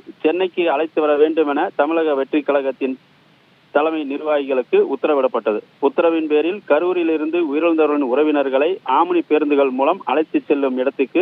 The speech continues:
ரகசியமாக வைத்திருந்தனர். நிர்வாகிகள் கட்சி தலைமை கடுமையான கட்டுப்பாடு விதித்திருந்த நிலையில் உடல்நிலை சரியின்மை மற்றும் உயிரிழந்தவர்களின் முப்பதாம் நாள்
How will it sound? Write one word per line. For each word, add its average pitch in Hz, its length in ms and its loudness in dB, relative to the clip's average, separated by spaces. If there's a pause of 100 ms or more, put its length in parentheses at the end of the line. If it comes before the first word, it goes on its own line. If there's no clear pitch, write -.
(100)
ரகசியமாக 147 640 0
வைத்திருந்தனர். 120 680 -2 (600)
நிர்வாகிகள் 196 600 2
கட்சி 160 280 0 (100)
தலைமை 165 260 0 (760)
கடுமையான 175 440 0 (140)
கட்டுப்பாடு 160 500 0
விதித்திருந்த 135 440 -4
நிலையில் 127 300 0 (180)
உடல்நிலை 185 380 0 (160)
சரியின்மை 160 540 0 (200)
மற்றும் 160 300 0 (100)
உயிரிழந்தவர்களின் 156 640 2 (1200)
முப்பதாம் 175 440 0
நாள் 143 160 -2